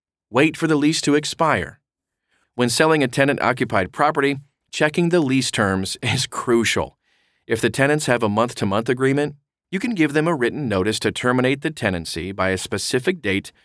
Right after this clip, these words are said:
per local laws and regulations. With a fixed lease agreement, the situation depends on the terms. So, for example, an early termination clause gives you more flexibility when selling. Therefore,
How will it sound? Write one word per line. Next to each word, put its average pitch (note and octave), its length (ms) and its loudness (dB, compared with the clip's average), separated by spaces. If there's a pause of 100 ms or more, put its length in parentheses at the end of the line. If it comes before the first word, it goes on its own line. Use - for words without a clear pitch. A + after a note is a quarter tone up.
(260)
per B2+ 240 2
local A2+ 440 2
laws G2 320 0
and G#2 120 0
regulations. F#2 760 -4 (640)
With B2+ 120 -2
a A#2+ 180 2
fixed - 540 -6
lease A2+ 300 -2
agreement, F#2+ 480 -4 (380)
the A2+ 80 -8
situation C#3 520 2
depends A2+ 380 -2
on G2 120 0
the F2 100 -8
terms. G#2+ 500 -2 (560)
So, F#3 180 0
for F#3+ 140 2
example, G#2 500 -2 (1000)
an B2+ 100 0
early D3 300 4
termination A2+ 600 0
clause F2+ 380 -6
gives G#2 220 -2
you A2 100 2
more G#2 300 2
flexibility G2 720 -2
when E2+ 180 -8
selling. G#2+ 420 -2 (500)
Therefore, B2 500 0